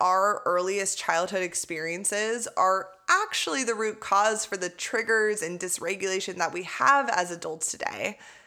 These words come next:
then we can finally start to repair our attachment systems. And when we do that, we become embodied in this healing work, which makes it so much easier to <laughs> understand what our kids need at every single stage of life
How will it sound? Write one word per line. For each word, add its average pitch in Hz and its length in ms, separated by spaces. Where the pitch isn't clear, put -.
then 233 220
we 233 100
can 233 220
finally 233 500
start 208 320
to 202 100
repair 208 540
our 180 180
attachment 170 640
systems. 165 680
And 220 160
when 226 180
we 214 140
do 262 300
that, 220 340
we 208 140
become 214 340
embodied 208 720
in 190 200
this 185 160
healing 170 460
work, - 500
which 208 220
makes 233 260
it 220 400
so 415 720
much 311 320
easier 254 480
to 226 240
<laughs> - 20
understand 233 800
what 202 140
our 190 120
kids 196 360
need 196 340
at 190 220
every 202 260
single 190 260
stage 185 300
of 170 160
life 190 460